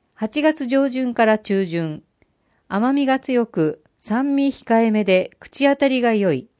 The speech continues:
爽やかな香りで夏にぴったり。豊水、八月下旬から九月下旬。甘みと酸味のバランスが良く、みずみずしい食感が特徴。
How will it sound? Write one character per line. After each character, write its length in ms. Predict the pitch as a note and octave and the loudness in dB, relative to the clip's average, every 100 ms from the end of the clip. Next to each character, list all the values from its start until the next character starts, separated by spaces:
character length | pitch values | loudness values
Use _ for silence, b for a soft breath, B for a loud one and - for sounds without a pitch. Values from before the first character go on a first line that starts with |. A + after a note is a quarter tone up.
| _ _ _ _ | _ _ _ _
爽 260 | - A3 C4+ | -4 0 2
や 100 | C#4+ | 2
か 140 | C#4 | 2
な 140 | G#3+ G3+ | 0 0
香 280 | - G3+ G3+ | 0 2 2
り 140 | F#3+ | 0
で 240 | E3+ E3+ - | -2 -2 -6
夏 300 | D#3+ E3 C#4+ | -6 -4 -2
に 200 | B3 E3 | -2 -4
ぴ 120 | E3 | -8
っ 60 | D#3 | -12
た 260 | - G#3 | -6 -6
り。 200 | C3+ - _ _ _ _ _ _ _ _ _ _ _ _ | -6 -10 _ _ _ _ _ _ _ _ _ _ _ _
豊 220 | D4+ D4+ | -2 -2
水、 400 | D4 E3+ C3+ - _ _ - | -4 -6 -6 -8 _ _ -6
八 260 | G#3+ G#3+ C#4+ | -6 -4 -2
月 220 | D4+ C#4 | -2 0
下 160 | C4+ | -2
旬 260 | B3 C4 B3 | -2 -4 -2
か 140 | A#3 | 0
ら 160 | G#3+ G#3 | 0 0
九 140 | G#3 | -2
月 300 | C#4+ C#4 - | -2 -2 -4
下 160 | C#3+ C#3 | -4 -4
旬。 340 | D#3 D3 D3 - _ _ _ _ _ _ - | -4 -8 -8 -16 _ _ _ _ _ _ -8
甘 240 | G3+ B3+ | -4 -2
み 120 | C#4+ | -2
と 140 | C#4 C4 | -2 -2
酸 260 | C4+ C4+ | 0 0
味 80 | C#4+ | 0
の 160 | C#4 C4+ | 0 0
バ 120 | B3+ | 0
ラ 120 | B3+ | 0
ン 100 | B3 | -2
ス 120 | - | -4
が 120 | A#3 A3+ | -2 0
良 140 | G#3+ | -2
く、 360 | G#3+ D3+ - - | -2 -2 -4 -8
み 120 | E3+ | -8
ず 140 | F3+ C4+ | -2 0
み 140 | C#4 | 0
ず 120 | C#4+ | -2
し 260 | C#4 D4 B3 | -6 -4 -4
い 40 | |
食 240 | - D#3 - | -4 -6 -6
感 260 | - G3+ F#3+ | -6 -4 -2
が 120 | F#3 | -4
特 240 | F3+ D3 | -6 -10
徴。 400 | - D3+ B2+ B2 | -6 -4 -2 -4